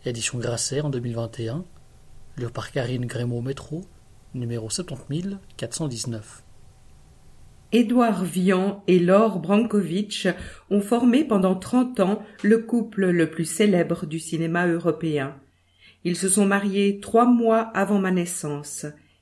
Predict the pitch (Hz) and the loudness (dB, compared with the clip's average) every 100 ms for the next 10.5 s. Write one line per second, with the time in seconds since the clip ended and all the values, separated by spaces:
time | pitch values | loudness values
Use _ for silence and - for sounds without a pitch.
0 | _ _ - 180 180 180 180 180 175 175 | _ _ -4 -2 0 2 2 2 0 0
1 | - 175 170 160 160 156 156 156 156 143 | -2 -2 -2 -2 0 0 -2 -2 -4 -4
2 | 165 240 - _ _ - - - - 220 | -6 -10 -16 _ _ -20 -20 -4 2 4
3 | 233 226 226 233 254 247 226 190 180 175 | 8 8 8 6 6 4 2 2 2 0
4 | 160 175 165 156 165 - 170 170 202 202 | -2 -2 -2 0 -2 -2 -2 -2 -2 -4
5 | 175 - - - 202 202 208 214 214 214 | -6 -8 -18 -2 0 2 0 2 4 4
6 | 220 196 214 214 233 214 202 190 180 175 | 4 4 2 2 -2 0 0 0 -2 0
7 | 180 170 175 170 160 147 143 151 _ _ | 0 0 0 -2 -2 -4 -6 -10 _ _
8 | _ _ _ _ _ _ 170 175 185 190 | _ _ _ _ _ _ -2 0 2 0
9 | 185 202 208 220 190 180 175 190 190 202 | 0 2 4 6 4 4 2 2 0 0
10 | 175 165 190 - | 0 2 0 -2